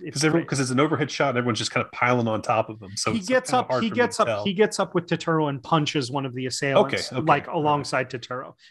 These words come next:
Speaker 1: I think he throws the first punch, actually. No, that's, that, that, that guy's great. That's like, "Oh, that's his prison buddy." And I
Speaker 2: Yeah.
Speaker 1: love in the next scene how Turturro's like, "I'm not turning state's evidence. I won't do it.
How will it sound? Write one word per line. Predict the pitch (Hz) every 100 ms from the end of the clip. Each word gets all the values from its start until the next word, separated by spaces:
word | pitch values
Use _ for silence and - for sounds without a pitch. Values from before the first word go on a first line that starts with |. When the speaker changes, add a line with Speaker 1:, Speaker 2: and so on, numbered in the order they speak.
| -
Speaker 1:
I |
think | 180 226
he | 196
throws | 165 156 127
the | 139
first | 151 185 -
punch, | 175 135 -
actually. | 151 151 143 - - _ _ _ _
No, | 160 220
that's, | 165 175 - -
that, | 147 156 156 117
that, | 147 _ -
that | 143
guy's | - 151 -
great. | 151 175 - -
That's | 143 -
like, | 151 131
"Oh, | 262 302 202
that's | 160 -
his | 160
prison | - 247 151 123
buddy." | 127 123 _ _ _ -
And | 190
I | 214
Speaker 2:
Yeah. |
Speaker 1:
love | 240 247
in | 254
the | 247
next | 240 -
scene | 262
how | 220 190
Turturro's | 175 165 208 208 185 175
like, | 165 160
"I'm | 165
not | 185 190 180 -
turning | 196 190 185
state's | - 190 185
evidence. | 208 240 147 123 139
I | 147
won't | 160 175
do | 180 214
it. | 139 147